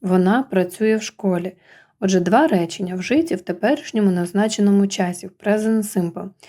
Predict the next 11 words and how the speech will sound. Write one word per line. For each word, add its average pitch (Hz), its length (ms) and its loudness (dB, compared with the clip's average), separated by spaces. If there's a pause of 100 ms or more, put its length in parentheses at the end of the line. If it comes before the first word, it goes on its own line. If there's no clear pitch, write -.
(200)
з - 80 -20
тією 208 480 4
відмінністю, 202 720 0
що 180 260 -4
в 180 100 -10
першому 233 420 -2
реченні 180 360 -2
в - 20 0
нас 220 240 2
дієслово 202 500 0
стану, 202 640 -2